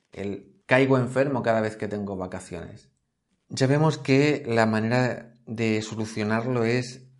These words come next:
dejar de lado esa responsabilidad, o sea, bajar el nivel de estrés. No merece la pena agotar nuestro cuerpo por el trabajo, porque luego ya vemos lo que pasa.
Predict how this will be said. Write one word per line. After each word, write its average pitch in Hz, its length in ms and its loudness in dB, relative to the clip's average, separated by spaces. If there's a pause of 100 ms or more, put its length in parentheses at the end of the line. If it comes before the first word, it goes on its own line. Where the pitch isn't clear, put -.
(340)
dejar 113 460 -2
de 143 80 2
lado 127 260 4
esa 120 180 -2
responsabilidad, 98 800 -8
o 87 60 -10
sea, 92 220 -12
bajar 95 340 -6
el 113 140 -2
nivel 101 640 -4 (120)
de 95 180 -10
estrés. 90 440 -8
No 110 260 -2
merece 117 480 -2
la 95 200 -4
pena 101 680 -8
agotar 104 600 -2
nuestro 101 360 -6
cuerpo 113 400 -2
por 107 160 -4
el 95 120 -6
trabajo, - 580 -10 (160)
porque 107 220 -8
luego 127 260 2
ya 104 140 0
vemos 95 280 -2
lo 85 100 -12
que - 100 -12
pasa. 87 360 -14